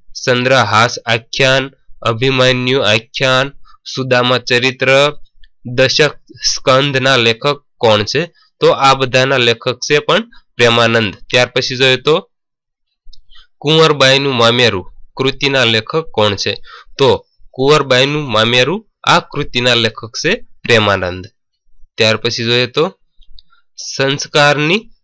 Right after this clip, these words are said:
શ્રીમંતાઈ, આ લે-, આના લેખક કોણ છે? તો સંસ્કરા-, સંસ્કારની શ્રીમંતાઈના લેખક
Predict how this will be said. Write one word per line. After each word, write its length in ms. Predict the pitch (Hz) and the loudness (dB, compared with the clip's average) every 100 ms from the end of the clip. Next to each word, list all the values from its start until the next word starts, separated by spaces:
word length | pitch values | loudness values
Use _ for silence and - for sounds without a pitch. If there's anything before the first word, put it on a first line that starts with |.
| - - | -18 -4
શ્રીમંતાઈ, 720 | 151 151 147 143 120 92 82 _ | 0 2 0 0 0 0 -2 _
આ 200 | 127 131 | 0 2
લે-, 340 | 123 117 120 - | 4 2 0 -4
આના 420 | 127 135 151 160 | 0 2 2 2
લેખક 280 | 147 113 113 | 2 0 0
કોણ 520 | 160 - - 101 98 | -4 -6 -4 -2 -2
છે? 280 | 98 127 151 - - - - | -2 -4 -6 -10 -20 -10 -2
તો 120 | 139 | -2
સંસ્કરા-, 720 | - 123 117 117 - 151 - - | -2 -2 -2 -4 -4 -2 -2 -6
સંસ્કારની 720 | - 139 135 151 147 151 233 - - | -4 -2 -2 0 0 -2 -6 -10 -6
શ્રીમંતાઈના 720 | 147 147 147 131 107 113 117 | -2 0 -2 0 0 2 0
લેખક 380 | 110 117 139 | 0 -2 -4